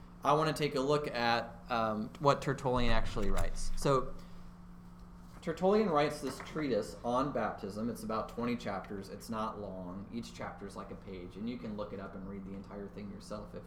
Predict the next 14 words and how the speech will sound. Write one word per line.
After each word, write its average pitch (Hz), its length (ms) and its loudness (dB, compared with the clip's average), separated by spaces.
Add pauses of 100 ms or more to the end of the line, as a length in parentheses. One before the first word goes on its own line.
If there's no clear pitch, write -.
you'd 107 180 -10
like. 101 200 -10 (640)
But 139 200 2
he 175 140 0
writes 151 340 4
this 120 220 -4
treatise, 160 640 -4 (800)
and 127 200 -4
he's 190 240 -4
going 175 280 -2
to 123 80 0
argue 135 520 -2 (140)
for 92 540 -8 (760)
credo 139 720 0